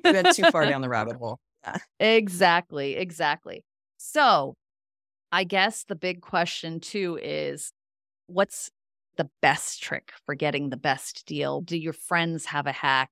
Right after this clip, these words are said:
Speaker 2: Is there something you've heard and you've been like, "Oh my goodness, I haven't done that, but I should"?
Speaker 1: Getting the Southwest credit card and having the companion pass. Because I said, it's always for some other reason that we travel. So now,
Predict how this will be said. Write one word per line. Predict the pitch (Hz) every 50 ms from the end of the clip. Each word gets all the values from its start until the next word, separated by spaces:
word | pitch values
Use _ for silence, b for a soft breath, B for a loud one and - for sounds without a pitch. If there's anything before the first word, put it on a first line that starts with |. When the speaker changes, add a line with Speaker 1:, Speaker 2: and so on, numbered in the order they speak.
| _ -
Speaker 2:
Is | 160 147
there | - 160 151
something | - - - 196 196 - 226 220
you've | 220 202
heard | - 180 170 165
and | 160
you've | 156 147
been | 147 147 147 151
like, | 151 147 143 - _ -
"Oh | 165 165
my | 170 170 170 165
goodness, | 160 165 160 156 156 151 151 - - -
I | - 151
haven't | 151 151 151 147 143
done | - 147 139 139 139
that, | 131 123 117 - _
but | - 139 123
I | 123 127
should"? | 117 - - - - - - 135 120 - - - - - - _ _ _ _ _ _ _ _ _ _ -
Speaker 1:
Getting | 160 160 156 156
the | 156 156
Southwest | - 147 143 143 - 143 139 139 - -
credit | - 143 135 135 135
card | - - 151 139 139 143 151 147 - _ _
and | - 143 135 131 131 127 131 131
having | 139 139 143 139 139 139 135 135 135 135 - _ _ _ _ _
the | - 143
companion | - 156 143 151 131 123 127 135 147
pass. | 151 160 156 165 202 - - - _ _ _ _ _ _ _ _ _ _
Because | - 165 170 185 165
I | 175 165
said, | - 170 151 147 131 - _ _ _
it's | - 139 - - -
always | 147 147 160 165 165 -
for | - 170
some | 156 - 165 156
other | 147 143 143 139 143 143
reason | 139 139 139 151 147
that | 151 131
we | 104 143
travel. | - - 131 127 131 131 147 156 156 160
So | 160 - -
now, | 151 147 156 156 156 160 160 160 160 160 160 156